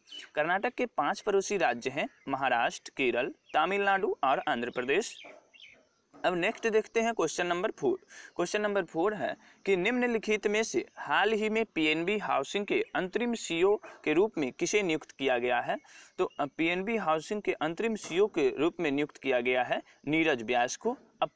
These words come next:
पीएनबी के बारे में पंजाब नेशनल बैंक का नाम है, तो पंजाब नेशनल बैंक की डिटेल से देखते हैं। पंजाब नेशनल बैंक, पीएनबी का पूरा नाम पंजाब नेशनल बैंक। उसकी स्थापना अठारह सौ चौरानवे ईस्वी में,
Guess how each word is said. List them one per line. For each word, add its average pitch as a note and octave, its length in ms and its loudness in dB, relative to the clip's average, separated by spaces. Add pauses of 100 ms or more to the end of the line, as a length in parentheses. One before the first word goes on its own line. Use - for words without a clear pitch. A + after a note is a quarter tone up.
पीएनबी G#3 440 2
के A#3 140 4
बारे D3+ 260 2
में G3 120 0
पंजाब F3 480 0
नेशनल F3 340 0
बैंक D3 340 0
का - 140 4
नाम B2 240 0
है, D3 120 0
तो A3+ 120 0
पंजाब D#3 440 0
नेशनल D3+ 340 0
बैंक B2 260 0 (120)
की G#3 80 0
डिटेल D3 360 0
से E3 120 -2
देखते A#2+ 280 -2
हैं। B2+ 160 -6 (480)
पंजाब F3+ 480 0
नेशनल G3+ 380 0
बैंक, B2+ 400 -2 (100)
पीएनबी F#3 400 0
का A3 160 -2
पूरा C3 280 0
नाम D3+ 260 -2
पंजाब D3 500 0
नेशनल D#3+ 420 -4
बैंक। A#2+ 320 -4 (1600)
उसकी G#3+ 320 2
स्थापना G#3 340 -4
अठारह D#3 460 -2
सौ G#3 140 -2
चौरानवे B2+ 540 0
ईस्वी D3+ 320 -2
में, F#3+ 160 -2